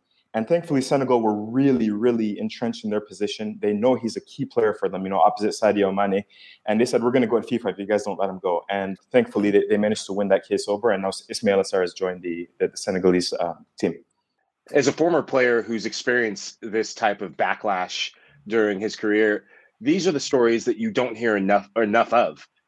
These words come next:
Speaker 2: it, it's so difficult to be an African player in this situation because, yes, you're grateful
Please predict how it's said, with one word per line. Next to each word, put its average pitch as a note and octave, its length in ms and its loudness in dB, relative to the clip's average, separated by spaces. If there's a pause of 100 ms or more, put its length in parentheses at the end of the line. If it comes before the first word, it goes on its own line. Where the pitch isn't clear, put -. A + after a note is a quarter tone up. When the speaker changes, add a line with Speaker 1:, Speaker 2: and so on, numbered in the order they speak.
Speaker 2:
it, C3+ 140 2
it's C3+ 160 0
so F3+ 240 0
difficult C#3+ 480 0
to G#2+ 80 -8
be G#2 300 0
an G#2+ 120 -6
African A2 320 -2
player G#2 400 0
in G2 160 -8
this F#2+ 140 -6
situation G#2 600 -2 (240)
because, C3 340 2
yes, A#2 380 2
you're G#2 160 -2
grateful B2 460 2